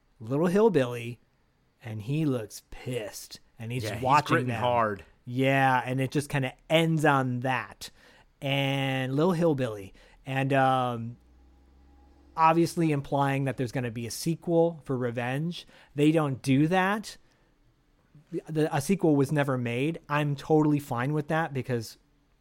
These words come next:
Speaker 1: I love open-ended movies where you just let your imagination soar instead of making a shitty sequel, Critters Part Two, uh,
Speaker 2: <laughs>
Speaker 1: and, you know, going that route. And just, like, let it,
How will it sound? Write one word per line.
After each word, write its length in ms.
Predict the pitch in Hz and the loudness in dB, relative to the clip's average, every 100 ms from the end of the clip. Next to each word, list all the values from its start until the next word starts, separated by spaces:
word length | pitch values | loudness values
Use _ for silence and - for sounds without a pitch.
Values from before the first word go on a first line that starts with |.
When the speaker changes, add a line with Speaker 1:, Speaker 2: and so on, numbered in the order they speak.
| _ | _
Speaker 1:
I 140 | 127 135 | -4 0
love 440 | 135 139 139 135 - | 4 4 4 0 -2
open-ended 640 | 143 143 131 135 135 123 | 0 0 -2 -2 -2 -2
movies 500 | 131 139 160 160 - | -2 0 0 -2 -2
where 240 | 131 120 | -4 -2
you 160 | 117 120 | -4 -4
just 260 | 139 156 180 | -4 -4 -6
let 200 | 196 233 | -6 -4
your 80 | |
imagination 640 | 240 247 247 240 247 - 208 | 0 0 2 2 0 -2 -6
soar 560 | - 233 247 151 139 151 _ _ _ _ _ | -2 2 4 2 0 -6 _ _ _ _ _
instead 320 | 151 147 185 | -4 0 0
of 60 | 175 | 2
making 260 | 175 160 | 0 0
a 40 | 135 | -4
shitty 340 | - 190 196 | 0 0 0
sequel, 580 | - 226 233 127 123 156 _ _ | -2 -4 -2 -2 -2 -4 _ _
Critters 300 | - 127 120 | -2 -2 -2
Part 220 | - 123 - | -2 -2 0
Two, 240 | 127 151 - - - _ | -2 -2 -8 -20 -20 _
uh, 800 | 156 160 160 156 160 160 156 156 302 | 4 6 6 6 4 4 4 2 2
Speaker 2:
<laughs> 220 | 262 - | -2 0
Speaker 1:
and, 320 | 160 165 165 165 | 2 4 2 0
you 100 | 165 | 2
know, 180 | 156 | 4
going 380 | 143 185 214 208 | 8 10 10 8
that 240 | 190 254 175 | 8 6 6
route. 440 | 143 131 135 - - _ _ _ _ - | 4 6 4 0 -14 _ _ _ _ -10
And 140 | 202 | -6
just, 160 | 269 285 | -4 -2
like, 160 | 311 | 2
let 140 | 339 | 4
it, 80 | 349 | 4